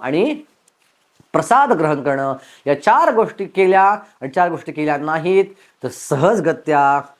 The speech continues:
हे दुर्मिळ मनुष्य जीवन आपल्याला मिळाले. परिपूर्णता प्राप्त करण्यासाठी,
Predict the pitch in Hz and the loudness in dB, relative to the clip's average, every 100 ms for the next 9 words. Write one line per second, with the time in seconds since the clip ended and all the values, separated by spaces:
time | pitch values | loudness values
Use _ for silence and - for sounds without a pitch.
0 | _ _ 139 120 131 147 165 214 175 160 | _ _ -6 -2 2 2 4 2 2 -4
1 | 156 123 135 139 139 143 123 131 127 135 | -8 -6 -4 -2 -4 -6 -6 -4 0 0
2 | 139 139 139 135 - - - _ - 180 | 0 -2 -2 -4 -8 -20 -20 _ 0 2
3 | 254 240 220 190 160 139 147 139 135 131 | 2 0 2 2 0 -2 -4 -8 -6 -6
4 | 131 139 139 139 | -6 -6 -4 -6